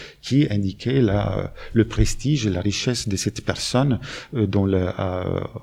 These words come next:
au sein de la société où, où il vivait. Et parmi ces objets, il y avait un char,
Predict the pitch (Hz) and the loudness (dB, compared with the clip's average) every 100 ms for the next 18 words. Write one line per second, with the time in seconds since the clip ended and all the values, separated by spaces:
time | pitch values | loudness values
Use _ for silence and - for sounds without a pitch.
0 | - - 98 - 107 107 101 110 101 107 | -10 -6 -2 2 6 6 4 0 0 0
1 | 98 120 123 120 107 101 101 107 101 101 | 2 4 4 4 2 2 2 2 2 0
2 | 98 90 - - - - - - 123 151 | 0 -2 -4 -12 -18 -18 -12 -2 0 2
3 | 120 92 104 101 110 92 90 90 160 220 | 0 -2 0 0 0 -2 -2 -2 -2 -2
4 | 135 101 104 98 104 101 104 _ 104 113 | -4 -2 0 2 2 0 -6 _ -6 -6
5 | - - 110 110 165 | -4 -2 -2 -4 -10